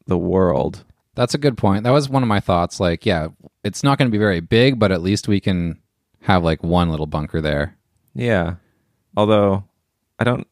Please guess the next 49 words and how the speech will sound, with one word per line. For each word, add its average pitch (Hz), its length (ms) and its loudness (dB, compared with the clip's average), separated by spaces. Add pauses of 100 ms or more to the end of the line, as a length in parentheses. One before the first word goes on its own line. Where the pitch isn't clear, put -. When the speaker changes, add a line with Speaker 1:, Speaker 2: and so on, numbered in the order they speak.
(140)
Speaker 1:
I 110 40 -6
don't 131 160 -2
think - 140 -8
you 151 100 -2
can 131 200 0
repopulate 101 640 0
the - 160 -4
Earth 85 240 0
with 80 120 -4
the - 100 0
amount 80 240 0
of 80 40 0
people 90 260 0
you 80 120 0
can 82 220 -8 (220)
fit - 200 0
on 80 100 0
the 78 80 -2
moon 78 320 0
base. - 540 -12
Speaker 2:
Probably 120 280 2
not, 87 280 0
but 95 160 2
we'll 104 180 2
have 117 240 2
destroyed 90 480 0
it 87 180 0 (300)
with 85 160 -8
radiation 85 580 0
already, 76 380 -4
so 80 240 -2
that's 82 220 0
out 78 180 0
anyways. 73 500 -8 (540)
It's - 180 -6
really 156 220 4
like 131 180 2
a 123 60 4
jumping 101 380 0
off 92 180 2
point 92 280 -2
to - 60 -8
get 85 160 -6
to - 80 -8
Mars, 78 560 -4
as 82 160 -8
I 80 120 -2
see 78 240 -6
it. 76 180 -6